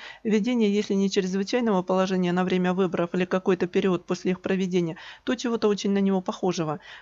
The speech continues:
под предлогом возможных массовых беспорядков, которые непременно будут устроены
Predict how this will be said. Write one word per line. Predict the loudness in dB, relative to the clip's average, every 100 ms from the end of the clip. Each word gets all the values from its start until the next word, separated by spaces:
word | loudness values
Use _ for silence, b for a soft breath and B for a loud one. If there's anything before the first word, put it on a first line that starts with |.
| -2
под | 0
предлогом | 2 2 2 4 2
возможных | 2 0 0 -2 0
массовых | -2 -2 -2 -2
беспорядков, | -4 0 0 0 -2 -2
которые | -2 0 2
непременно | 2 0 0 2 2 2 0
будут | -2 -2 -4
устроены | -6 0 2 2